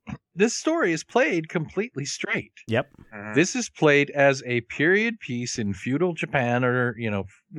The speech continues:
Speaker 1: a, a, a
Speaker 3: Yeah.
Speaker 1: feudal Asian area. But the fact that the characters are all bunnies and, and tigers and puppies is never referenced and never important
Speaker 3: No,
Speaker 1: to the
Speaker 3: and they
Speaker 1: plot.
Speaker 3: don't,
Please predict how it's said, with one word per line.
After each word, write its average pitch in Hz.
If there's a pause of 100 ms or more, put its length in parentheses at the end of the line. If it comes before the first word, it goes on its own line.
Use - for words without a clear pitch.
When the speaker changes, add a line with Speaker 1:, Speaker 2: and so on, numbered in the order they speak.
Speaker 1:
a, 139
a, 156
a 160
Speaker 3:
Yeah. 190
Speaker 1:
feudal 180
Asian 117 (380)
area. 95 (600)
But 165 (180)
the 156
fact 185
that 185
the 160
characters 165
are 147
all 135
bunnies 131
and, 113
and 110
tigers 120
and 110
puppies 101 (380)
is 180
never 185
referenced 175
and 139
never 190
important 196 (380)
Speaker 3:
No, 107
Speaker 1:
to 151
the 135
Speaker 3:
and 139
they 151
Speaker 1:
plot. 151
Speaker 3:
don't, -